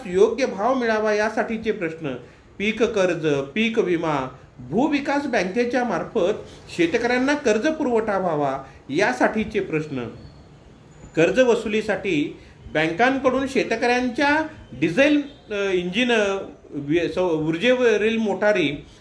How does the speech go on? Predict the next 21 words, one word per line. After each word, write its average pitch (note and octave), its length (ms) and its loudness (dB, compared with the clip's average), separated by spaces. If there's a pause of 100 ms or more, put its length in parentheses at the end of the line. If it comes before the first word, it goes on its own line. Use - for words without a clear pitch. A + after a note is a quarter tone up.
(180)
या C4+ 420 0 (440)
जप्त - 300 2
केल्या D4 280 2
जात G3+ 260 0
आहेत, E3+ 220 2
या A#3+ 120 2
संबंधीचा B3 640 -2
असणारा F#3+ 360 -4
प्रश्न F3 360 -4
असेल, D3+ 400 -2 (340)
भीमा E3 260 0
नदीवर G#3 480 2
बांधावयाचा F3+ 840 0
पूल, F3+ 600 0
विविध F3 300 0
ओढ्यांवरील G3+ 680 2
पूल, E3+ 360 -2 (400)
ग्रामीण A3+ 360 0
भागातील A#3+ 640 0
रस्ते, E3+ 680 2 (540)
शिक्षक, - 460 0